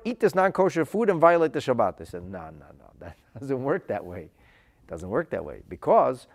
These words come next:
both the father or mother and the son and daughter are obligated to honor Hashem. So honoring Hashem comes first. All right, so that's the ruling. That's the basic ruling.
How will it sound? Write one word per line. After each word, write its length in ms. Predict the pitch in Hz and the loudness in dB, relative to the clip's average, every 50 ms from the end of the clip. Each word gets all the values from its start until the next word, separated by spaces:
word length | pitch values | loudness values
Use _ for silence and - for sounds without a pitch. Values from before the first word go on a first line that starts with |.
| _ _ _ _ _ _ _ | _ _ _ _ _ _ _
both 460 | 101 95 123 147 180 175 - - - _ _ _ _ | -2 4 6 6 6 4 0 -4 -12 _ _ _ _
the 100 | - 107 | -10 -10
father 580 | - - - 123 135 147 123 120 117 117 120 - | -8 -2 0 2 2 2 0 -2 -4 -4 -6 -6
or 140 | - 107 113 | -8 -8 -6
mother 380 | 120 117 131 135 120 110 107 - - _ | -6 -6 -6 -6 -6 -6 -8 -10 -12 _
and 320 | 127 139 147 180 214 208 165 | -8 -6 -6 -6 -6 -6 -8
the 80 | 156 | -8
son 200 | - - 113 113 | -6 -6 -6 -6
and 120 | 107 101 95 | -6 -6 -4
daughter 300 | 98 95 92 98 - - _ _ _ _ | -4 -4 -4 -6 -8 -10 _ _ _ _
are 160 | - 98 - - | -8 -6 -6 -2
obligated 640 | 98 110 117 110 110 101 90 92 87 90 92 - - _ _ _ _ - | 0 0 0 0 -2 -6 -6 -8 -8 -8 -10 -14 -16 _ _ _ _ -14
to 160 | 98 90 78 | -8 -6 -6
honor 220 | 85 90 87 73 | -6 -8 -10 -12
Hashem. 320 | 69 - - - - 62 - _ _ _ _ _ _ _ _ | -14 -14 -16 -16 -18 -20 -20 _ _ _ _ _ _ _ _
So 220 | _ - 98 90 65 | _ -10 -10 -8 -6
honoring 300 | 85 110 110 101 95 92 | -6 -6 -6 -6 -8 -10
Hashem 280 | 85 - - 85 85 | -12 -12 -14 -16 -16
comes 200 | 82 - 78 76 | -16 -18 -18 -18
first. 300 | - - 50 - - _ _ _ _ _ _ _ _ _ - - _ _ _ _ _ _ _ _ _ _ _ _ _ _ _ _ - - - - - - - - - - - - _ - | -20 -20 -20 -20 -20 _ _ _ _ _ _ _ _ _ -20 -20 _ _ _ _ _ _ _ _ _ _ _ _ _ _ _ _ -20 -20 -20 -20 -20 -20 -20 -20 -20 -20 -20 -14 _ 6
All 120 | 196 233 | 8 8
right, 280 | 269 294 262 196 - - - - - - | 8 8 6 4 0 -6 -14 -18 -20 -6
so 100 | - 240 | -4 -2
that's 300 | 202 254 302 320 311 - | 2 4 4 4 4 2
the 140 | - - 262 | -2 -4 -2
ruling. 440 | 269 285 302 311 277 233 147 113 - - - 92 - - | 0 0 0 0 -2 -2 -4 -6 -8 -12 -16 -20 -8 -4
That's 240 | 185 226 214 - - | -4 -4 -4 -4 -6
the 100 | - 156 | -8 -4
basic 380 | 151 175 175 - - 151 127 | -2 -2 -4 -2 -4 -6 -4
ruling. 460 | 131 151 170 165 170 160 156 131 - | -2 -4 -2 -4 -4 -6 -8 -10 -14